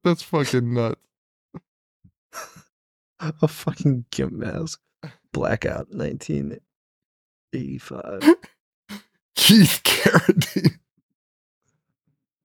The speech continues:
Speaker 1: Shit, that's funny. It is funny. Is David dead?
Speaker 2: Dude,
Speaker 1: Wait,
Speaker 2: he,
Speaker 1: David died
Speaker 2: he
Speaker 1: in
Speaker 2: is wearing, he's the one that tugging it. Yeah.
Speaker 1: Yeah.
Speaker 2: <laughs> Rest in peace.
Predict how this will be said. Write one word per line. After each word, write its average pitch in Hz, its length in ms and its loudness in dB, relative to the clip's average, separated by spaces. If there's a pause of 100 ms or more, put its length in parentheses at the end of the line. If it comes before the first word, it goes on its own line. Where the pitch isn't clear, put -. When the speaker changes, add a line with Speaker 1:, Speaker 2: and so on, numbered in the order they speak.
(140)
Speaker 1:
Shit, - 460 -2
that's 101 240 -4
funny. 62 400 -2 (1800)
It 107 120 -6
is 92 160 0
funny. - 240 -2
Is 120 120 4
David 285 400 6
dead? 123 220 8
Speaker 2:
Dude, - 100 0
Speaker 1:
Wait, 180 140 10
Speaker 2:
he, 185 340 8
Speaker 1:
David 277 280 8
died 160 140 8
Speaker 2:
he 233 60 10
Speaker 1:
in 311 60 12
Speaker 2:
is 240 100 4
wearing, 139 600 6 (480)
he's 151 400 2
the 165 60 10
one 139 100 10
that 104 300 2 (1500)
tugging 98 300 4
it. 90 180 -6
Yeah. 113 680 4 (800)
Speaker 1:
Yeah. 165 60 8 (1500)
Speaker 2:
<laughs> - 60 -8
Rest 120 240 0
in 110 80 2
peace. - 360 -4